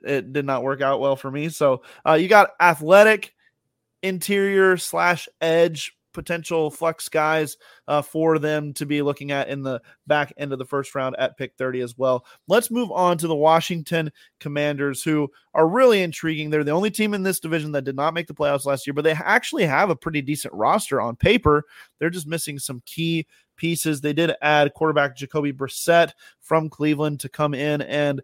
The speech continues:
maybe start for them, maybe be their, uh, their mentor for the young gun that they, they drafted last year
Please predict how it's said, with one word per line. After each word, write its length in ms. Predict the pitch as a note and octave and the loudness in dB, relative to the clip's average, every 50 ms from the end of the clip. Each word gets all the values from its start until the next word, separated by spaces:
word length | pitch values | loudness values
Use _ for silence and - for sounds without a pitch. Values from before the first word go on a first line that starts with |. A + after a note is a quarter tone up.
| - _ _ _ _ _ _ _ _ _ _ _ _ | -14 _ _ _ _ _ _ _ _ _ _ _ _
maybe 300 | C3+ C3 C#3 D#3+ F#3+ G3 | -4 -2 0 0 0 0
start 460 | - - - E3 F3 G#3 A#3 - - | -2 2 4 8 8 10 8 8 6
for 180 | - G#3+ G#3 | 4 6 6
them, 220 | G#3+ A3 A3 A3 G3+ | 6 4 4 2 0
maybe 240 | F3 E3+ D#3+ F3+ F3 | 0 0 0 -2 -2
be 440 | D3 F3 F3 F3 F3 F3 F3 E3+ - _ _ _ _ _ | -2 -2 0 0 0 0 -2 -4 -8 _ _ _ _ _
their, 560 | C3+ D3 E3 E3+ E3+ E3+ E3+ E3 E3 E3 D#3 - _ _ _ _ _ _ _ _ _ _ _ _ _ _ | 2 4 6 6 6 6 4 4 2 2 -2 -6 _ _ _ _ _ _ _ _ _ _ _ _ _ _
uh, 440 | - C#3+ C#3 C3+ C3 B2+ B2 A#2+ A#2 G#2+ - _ _ _ _ _ _ _ _ _ _ _ _ _ _ _ _ _ _ _ _ _ _ _ | -6 -4 -2 0 0 0 -2 -2 -4 -6 -12 _ _ _ _ _ _ _ _ _ _ _ _ _ _ _ _ _ _ _ _ _ _ _
their 340 | D3+ C#3+ D3 C#3+ C3+ C3 B2+ | -4 -2 0 2 2 0 0
mentor 520 | B2+ C#3+ D#3+ F3 E3+ - F#3 F3+ F3 E3+ D#3 | -2 -2 -2 -2 0 2 4 6 6 4 4
for 640 | - - - D#3 D#3 D#3 D#3 D3+ C#3+ C#3+ C#3 C3 C3+ _ _ _ - - - - | 0 0 4 6 8 8 10 10 8 8 6 2 0 _ _ _ -18 -16 -10 -8
the 80 | C#3+ | -4
young 260 | C#3+ D#3 E3 F3 F3 | -2 0 0 -2 -2
gun 480 | E3+ E3 F3 F3 E3+ E3+ E3+ E3+ E3+ E3+ - _ _ _ _ _ | -2 0 0 0 0 0 -2 -4 -6 -10 -12 _ _ _ _ _
that 200 | D#3 D3 B2+ D3 | -2 -2 0 0
they, 300 | D#3 D3+ D#3 D3 C3+ C3 C#3+ B2+ - | 0 2 2 0 -4 -6 -14 -20 -10
they 200 | - D3+ D3 C#3+ | -6 -4 -4 -4
drafted 520 | B2 B2+ D3 D3+ D3+ D#3 D3+ - D3+ C#3+ C3 | -4 -2 -2 0 0 0 -2 -2 -8 -8 -6
last 460 | C3+ C#3+ C#3+ D3 D3+ D3 - - - | -4 -2 -2 -2 -2 -4 -6 -10 -8
year 380 | D3+ D3+ D3+ D3+ D3+ D3+ D3+ | -6 -4 -2 -2 -4 -4 -6